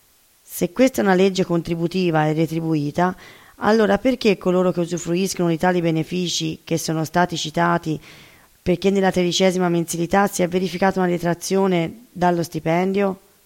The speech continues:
Ovviamente questa detrazione non è stata fatta a tutti coloro che usufruiscono di tale normativa. Questo è solo un esempio di come viene interpretata la legge centoquattro. Va anche detto che è vero che ci sono abusi di essa,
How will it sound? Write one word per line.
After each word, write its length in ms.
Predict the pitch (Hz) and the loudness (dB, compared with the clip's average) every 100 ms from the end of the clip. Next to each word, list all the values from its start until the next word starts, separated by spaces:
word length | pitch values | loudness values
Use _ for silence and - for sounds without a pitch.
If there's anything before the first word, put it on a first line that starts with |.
| _ _ _ _ _ _ _ _ _ _ - _ - | _ _ _ _ _ _ _ _ _ _ -20 _ -8
Ovviamente 960 | 190 196 233 196 170 160 185 190 - _ | -4 0 0 2 0 -2 -2 -2 -4 _
questa 280 | - 190 196 | -4 -2 0
detrazione 680 | 185 180 180 - 170 156 160 | 0 0 -2 -2 -4 -2 0
non 140 | 180 | 0
è 60 | 185 | -2
stata 240 | 196 202 | -2 -4
fatta 380 | - 185 170 160 | 0 0 0 -4
a 40 | |
tutti 280 | - 160 165 | -6 -8 -6
coloro 340 | 156 165 175 | -4 -2 0
che 100 | 156 | -2
usufruiscono 640 | 156 156 160 165 170 - 156 | -4 -6 -6 -4 -4 -4 -6
di 80 | 147 | -2
tale 200 | 160 160 | -2 0
normativa. 720 | 160 151 151 151 147 143 143 _ _ _ _ | 0 -2 -4 -4 -4 -4 -6 _ _ _ _
Questo 320 | 247 254 240 | 0 2 0
è 20 | |
solo 220 | - 233 214 | -2 0 0
un 60 | |
esempio 460 | 226 214 208 208 202 | 0 2 2 0 -2
di 100 | 180 | -2
come 240 | 180 175 | -2 -2
viene 220 | 170 190 | 0 2
interpretata 600 | 180 175 165 185 196 196 180 | 0 -2 -4 -2 0 0 0
la 60 | |
legge 240 | 170 170 165 | 0 0 -2
centoquattro. 840 | 165 151 143 143 135 139 151 143 - - - _ _ _ | -4 -4 -6 -4 -6 -8 -10 -10 -12 -20 -20 _ _ _
Va 160 | 180 190 | 0 2
anche 280 | 240 233 202 | 2 2 0
detto 520 | 170 156 - 170 175 | 0 -2 -2 -4 -4
che 160 | - 180 | 0 0
è 60 | |
vero 300 | 175 240 202 | 2 2 2
che 180 | 170 170 | -2 -4
ci 120 | 165 | -6
sono 300 | 156 180 180 | -4 -2 0
abusi 380 | 165 170 185 165 | 0 0 -2 -2
di 160 | 165 160 | -4 -2
essa, 480 | 156 147 - 151 | -2 -4 -4 -4